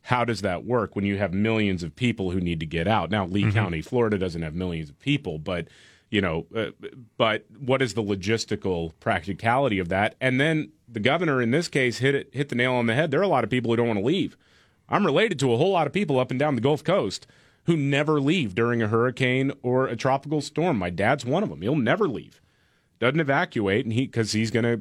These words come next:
Speaker 1: stay home and protect the homestead or whatever. And I thought, you know, with Harvey, that was a bad idea. He wound up on his roof waiting for the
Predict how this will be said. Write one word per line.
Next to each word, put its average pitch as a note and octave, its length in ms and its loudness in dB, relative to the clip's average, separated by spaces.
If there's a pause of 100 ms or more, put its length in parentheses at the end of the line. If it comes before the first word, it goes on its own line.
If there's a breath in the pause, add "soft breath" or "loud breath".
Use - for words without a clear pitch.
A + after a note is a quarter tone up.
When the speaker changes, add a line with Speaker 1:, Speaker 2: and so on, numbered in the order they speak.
Speaker 1:
stay G#2 300 0
home A#2 320 0
and A2 140 0
protect A#2 300 -2
the A#2 80 0
homestead C3 500 -2
or E2+ 80 -6
whatever. F2 380 -2
And B2+ 100 0
I G2 120 0
thought, F#2+ 380 0
you A2 120 -2
know, E2 100 -4
with D#2+ 120 -6
Harvey, A#2+ 320 2
that A2+ 100 0
was F2+ 120 -4
a E2+ 40 -10
bad F2 220 -4
idea. F2 400 0
He A#2+ 120 -2
wound F2+ 240 -6
up E2+ 160 -10
on E2 120 -8
his D#2 120 -16
roof A2+ 300 -4
waiting G2 220 -4
for F#2 120 -8
the D#2 160 -10